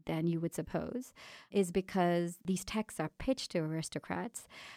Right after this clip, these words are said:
and they are showing fourteenth century aristocrats what Martin Oxenbowl calls guidelines on appropriate aggression,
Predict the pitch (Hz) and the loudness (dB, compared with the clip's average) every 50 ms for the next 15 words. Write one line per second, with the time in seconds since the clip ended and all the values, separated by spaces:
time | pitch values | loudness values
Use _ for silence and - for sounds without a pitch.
0 | - _ - 190 190 185 180 180 185 185 185 - - 180 175 175 175 - - 208 | -8 _ 4 6 6 8 6 6 4 2 2 4 4 6 6 6 4 6 6 6
1 | 190 185 190 190 185 190 180 - - 190 185 185 - - 185 180 170 - 175 170 | 6 8 6 6 6 4 2 4 4 4 4 4 4 2 2 2 2 2 2 2
2 | 160 - 170 170 196 202 - - 160 - 165 156 147 143 - - - - - - | 2 2 2 2 2 2 0 -2 -2 -2 -2 -2 -2 -2 -4 -6 -10 -14 -16 -20
3 | - - - _ - 180 175 175 _ _ - 185 190 - - 190 185 185 - 196 | -20 -20 -16 _ 0 0 0 0 _ _ -4 -2 -2 0 2 0 0 0 2 0
4 | 185 175 165 170 - - 180 170 165 160 - _ 160 - 185 185 196 190 202 185 | 2 2 2 -2 0 2 2 2 2 -2 -6 _ -2 0 2 2 2 2 0 0
5 | 170 170 175 175 165 160 - - 170 165 - - 170 170 - - 156 156 160 160 | 2 2 2 2 0 0 0 0 0 -2 0 0 -2 0 0 -2 -4 -2 -2 -2
6 | 165 - - - - - - | -2 -4 -4 -6 -6 -8 -10